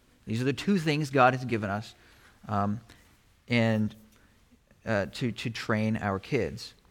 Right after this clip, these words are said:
The second word of instruction appears in Second Corinthians ten eleven. He says, "Now these things happened to them as an example, and they were written, written for our instruction." All the things that God wrote in the Old Testament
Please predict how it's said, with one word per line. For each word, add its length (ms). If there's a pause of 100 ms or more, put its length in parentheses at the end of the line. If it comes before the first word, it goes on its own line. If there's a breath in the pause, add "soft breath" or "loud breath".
(280 soft breath)
The 100
second 380
word 300
of 160
instruction 640
appears 400
in 220 (100)
Second 260
Corinthians 480 (200)
ten 260
eleven. 480 (420 loud breath)
He 60
says, 140
"Now 160
these 220
things 220
happened 360
to 80
them 200
as 240
an 80
example, 680 (360 soft breath)
and 140
they 80
were 160
written, 300
written 260
for 240
our 360 (100)
instruction." 640
All 160
the 100
things 280
that 60
God 280
wrote 240
in 40
the 120
Old 180
Testament 500